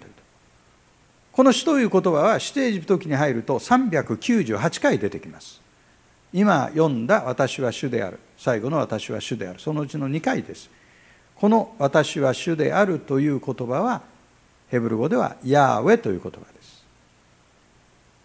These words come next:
で、これは契約の皆です。神様が契約を守るお方である。神が変わることのない神である。神が常に信頼できるお方である。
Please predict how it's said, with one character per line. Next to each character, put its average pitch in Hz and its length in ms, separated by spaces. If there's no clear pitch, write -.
で、 - 80
こ 240 140
れ 247 60
は 254 220
契 247 320
約 226 340
の 208 300
皆 135 280
で 87 160
す。 - 160
神 262 280
様 156 320
が 240 300
契 233 260
約 220 320
を 190 80
守 202 300
る 196 60
お 156 80
方 101 280
で 95 100
あ 90 60
る。 95 60
神 214 340
が 180 160
変 - 160
わ 269 100
る 262 120
こ 214 120
と 180 140
の 156 140
な 262 140
い 180 100
神 101 280
で 95 140
あ 90 60
る。 101 80
神 214 300
が 135 160
常 254 360
に 233 120
信 185 400
頼 160 260
で 151 140
き 180 100
る 196 120
お 147 60
方 107 280
で 95 120
あ 98 80
る。 - 60